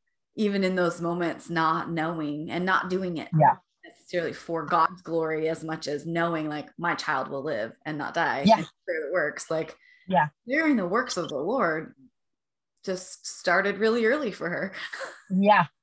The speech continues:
Speaker 2: for sure. For sure. Yes.
Speaker 1: You know? Like, so many people experience the Holy Spirit through that.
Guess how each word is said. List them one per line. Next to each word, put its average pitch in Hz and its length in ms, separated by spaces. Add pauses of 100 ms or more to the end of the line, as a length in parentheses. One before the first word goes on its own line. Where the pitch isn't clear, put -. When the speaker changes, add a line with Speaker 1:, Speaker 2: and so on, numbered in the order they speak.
Speaker 2:
for - 380
sure. 190 720 (680)
For 196 460
sure. - 640 (320)
Yes. 165 320
Speaker 1:
You - 120
know? 240 280
Like, 214 260
so 208 360
many 185 320
people 160 680 (180)
experience 165 720
the 175 120
Holy 160 240
Spirit - 440
through 139 240
that. 87 300